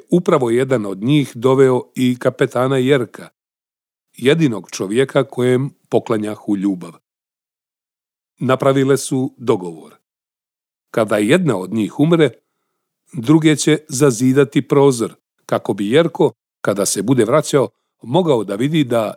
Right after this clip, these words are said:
sestra, čiji je prozor zazidan, nije više živa. Da ga ne čeka više. Tako su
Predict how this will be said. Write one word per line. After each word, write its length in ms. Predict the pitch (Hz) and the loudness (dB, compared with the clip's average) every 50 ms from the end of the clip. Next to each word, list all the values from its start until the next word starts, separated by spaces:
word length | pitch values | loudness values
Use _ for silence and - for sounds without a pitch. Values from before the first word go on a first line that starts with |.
| _ _ | _ _
sestra, 680 | - - - - - 135 135 - - - - 82 80 - _ | -16 -10 -4 0 0 0 0 -2 -6 -12 -18 -20 -20 -20 _
čiji 320 | _ - 107 98 95 95 | _ -8 -6 -4 -4 -4
je 120 | 95 95 92 | -4 -6 -6
prozor 440 | _ - 113 123 117 104 107 98 | _ -2 0 0 0 0 -4 -6
zazidan, 640 | 90 92 113 139 147 139 156 143 135 139 131 123 110 - _ _ _ _ _ _ _ _ _ _ _ _ _ | -6 -2 0 0 2 4 2 2 4 4 0 0 -2 -6 _ _ _ _ _ _ _ _ _ _ _ _ _
nije 360 | - 123 127 123 110 92 85 | 0 2 4 4 2 2 -2
više 320 | 80 90 80 - - 101 | -6 -10 -10 -10 -8 -8
živa. 380 | 92 80 82 104 101 95 85 82 - _ _ _ _ _ _ _ _ _ _ _ _ _ _ _ _ _ _ _ _ _ _ _ _ _ _ _ _ _ _ _ _ _ _ | -8 -6 -6 -6 -6 -6 -8 -12 -16 _ _ _ _ _ _ _ _ _ _ _ _ _ _ _ _ _ _ _ _ _ _ _ _ _ _ _ _ _ _ _ _ _ _
Da 180 | - 117 123 117 | -4 -2 -2 0
ga 120 | 98 101 | 0 0
ne 160 | 98 107 135 | 0 0 0
čeka 300 | 143 - 170 143 - - | 2 2 -2 -2 0 -4
više. 380 | 101 85 85 - - - - _ _ _ _ _ _ _ _ _ _ _ _ _ _ _ _ _ _ _ _ _ _ | -6 -6 -8 -16 -16 -16 -18 _ _ _ _ _ _ _ _ _ _ _ _ _ _ _ _ _ _ _ _ _ _
Tako 260 | - 190 185 190 196 | -4 -4 0 0 -2
su 300 | - - - 175 151 127 | -2 0 0 0 0 0